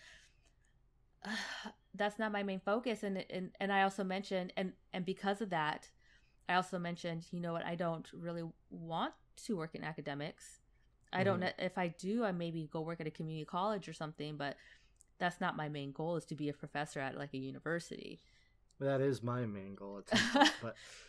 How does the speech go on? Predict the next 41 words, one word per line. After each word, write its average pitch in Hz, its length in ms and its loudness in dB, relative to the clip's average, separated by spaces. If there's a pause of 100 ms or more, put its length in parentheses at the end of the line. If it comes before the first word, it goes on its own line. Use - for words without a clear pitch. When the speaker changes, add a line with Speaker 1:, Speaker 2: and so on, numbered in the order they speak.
(140)
Speaker 1:
But 254 140 10
I 240 140 10
Speaker 2:
Um, 233 40 6
Speaker 1:
don't, 247 180 6
but - 80 8
Speaker 2:
that, 175 280 8
that, 151 200 0
that'll 135 200 0
come 113 200 -4
down 107 160 -4
the 98 60 -10
line. 98 140 -12 (180)
<laughs> - 180 -12
Speaker 1:
but, 247 160 4
I 254 60 8
mean, 254 140 4
the 247 80 2
politics 233 600 0
she 208 140 -6
discusses 190 760 -6 (180)
is 196 180 -6
part 208 160 -2
of 202 60 -4
the 196 80 -4
reason 196 220 -4
why 185 200 0
I 202 160 -4 (160)
don't 180 220 2
wanna 180 200 -2
be 175 140 -6
a 170 40 -6
professor. - 580 -4 (240)
I 220 100 0
don't 220 320 0
wanna 247 180 0
deal 196 140 0
with 170 100 -6
the 170 60 -8
politics, - 720 -10 (180)
you 180 140 -6
know? 165 280 -2